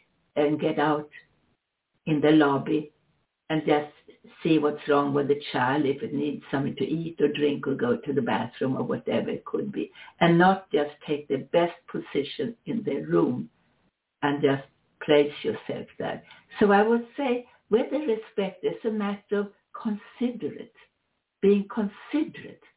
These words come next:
to the surrounding world around you. So she, and she didn't like, you know, in the, suddenly I just said, "My God, this is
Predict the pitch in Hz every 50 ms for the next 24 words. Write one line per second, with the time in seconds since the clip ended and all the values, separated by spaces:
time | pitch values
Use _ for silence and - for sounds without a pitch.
0 | _ _ _ _ _ _ _ _ - - 202 196 202 202 202 - _ _ _ -
1 | 180 175 170 - 202 190 175 156 160 165 165 160 156 147 170 160 151 131 135 151
2 | 151 147 143 - - - _ - 156 147 151 160 156 139 - - - - - -
3 | - - _ _ _ _ _ _ _ _ _ _ _ _ _ _ _ _ _ _
4 | _ _ _ _ _ _ _ _ _ _ _ _ _ _ _ _ _ _ - -
5 | 214 196 196 - - - 269 311 320 - - - _ _ _ _ _ _ - 196
6 | 185 - - - 220 202 247 254 302 330 - 233 208 226 - 320 - - - -
7 | - - - - 180 196 190 180 160 156 165 160 - 175 170 165 170 165 - -
8 | - - - - _ _ _ _ _ _ _ _ - - 254 285 302 277 160 156
9 | 151 - - 165 165 160 170 165 165 165 - - 156 147 147 - - _ _ -
10 | - - - - - - 139 - - 156 - - 160